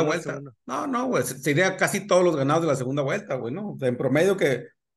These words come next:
Speaker 2: pues, ahorita, ¿cuánto, cómo, cómo, cómo andamos, güey, ahorita? Llevamos dieciséis ganados.
Speaker 1: Diez, ajá. Sí, no, son muchos, son demasiados.
Speaker 2: No, son demasiados. La, la siguiente, güey. La siguiente,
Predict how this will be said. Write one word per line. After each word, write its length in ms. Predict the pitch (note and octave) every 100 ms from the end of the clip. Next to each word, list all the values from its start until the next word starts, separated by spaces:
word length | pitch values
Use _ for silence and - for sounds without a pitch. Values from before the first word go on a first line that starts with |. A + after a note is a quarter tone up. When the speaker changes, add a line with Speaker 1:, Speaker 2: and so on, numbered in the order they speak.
| _ -
Speaker 2:
pues, 120 | C#3
ahorita, 260 | C3+ C#3+ F3+
¿cuánto, 240 | E3 -
cómo, 360 | - F3+ F3 -
cómo, 440 | F3 F3 D3+ C3+
cómo 160 | C#3 D#3+
andamos, 320 | F3 G3+ E3+
güey, 100 | C#3
ahorita? 460 | C#3 G3 - C#3 C#3+ -
Llevamos 280 | A#2 B2 D3+
dieciséis 260 | C3 C#3
ganados. 280 | D3+ D#3+ G#3
Speaker 1:
Diez, 320 | C3+ B2+ - - D3 _ _ _ - _ -
ajá. 340 | C#3 A2+ C#3+ -
Sí, 180 | - F3+
no, 160 | F#3+ G3
son 100 | G3+
muchos, 240 | F3+ D#3+
son 100 | D3+ D#3+
demasiados. 600 | D#3+ - C3 A#2+ - _ -
Speaker 2:
No, 200 | D#3+ C#3+
son 100 | F#3
demasiados. 480 | F#3+ D3+ F#3 A3
La, 120 | F3 D3
la 140 | D3+
siguiente, 520 | C#3+ B2 D3 E3+ C#3
güey. 180 | B2+ A2 -
La 160 | C3+ C3
siguiente, 540 | C#3+ D#3+ G#3 A3 G#3+